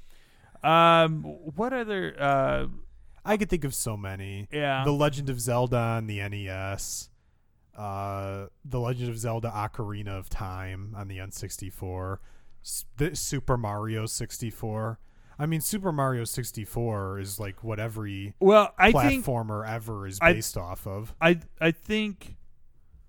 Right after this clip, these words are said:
Speaker 1: there, the M-, Mario Brothers franchise definitely has the most number of entries of any franchise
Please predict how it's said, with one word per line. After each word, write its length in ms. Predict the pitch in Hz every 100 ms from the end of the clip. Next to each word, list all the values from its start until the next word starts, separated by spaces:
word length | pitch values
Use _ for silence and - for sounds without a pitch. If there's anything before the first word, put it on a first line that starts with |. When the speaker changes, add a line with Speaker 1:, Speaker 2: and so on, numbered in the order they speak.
| - - - - - - _ - -
Speaker 1:
there, 460 | 147 143 190 202 - _ - - _ - - - _ _ _ -
the 160 | 147
M-, 160 | 151 156 _
Mario 560 | - 147 156 185 226 220
Brothers 320 | 190 185 165
franchise 560 | - 175 160 165 139 123
definitely 460 | 147 - 156 151
has 260 | 127 127 117
the 140 | 135
most 360 | 127 123 123 -
number 260 | 135 127 131
of 120 | 120
entries 640 | 123 113 - 117 113 - -
of 140 | 113 -
any 220 | 123 120
franchise 800 | - 120 113 - 120 113 113